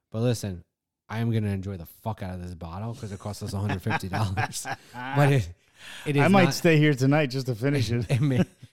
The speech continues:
Speaker 1: it's not something that I would go out and probably buy another one. I, you know, anytime we find an allocated bottle, we wanna do it. Especially, you know, even if we weren't recording, we'd probably do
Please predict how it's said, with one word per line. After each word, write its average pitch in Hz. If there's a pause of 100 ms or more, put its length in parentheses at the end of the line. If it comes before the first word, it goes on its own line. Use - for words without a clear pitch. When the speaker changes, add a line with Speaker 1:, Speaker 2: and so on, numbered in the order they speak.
Speaker 1:
it's -
not 151
something 127 (380)
that 113
I 110
would 104
go 107
out 101
and 98
probably 101
buy 90
another 90
one. 101 (120)
I, 113 (140)
you 127
know, 117
anytime 139
we 131
find 123
an 120
allocated 113
bottle, 120
we 117
wanna 110
do 117
it. 104 (240)
Especially, 123 (160)
you 110
know, 92 (480)
even 160
if 143
we 131
weren't 131
recording, 135
we'd 131
probably 131
do 120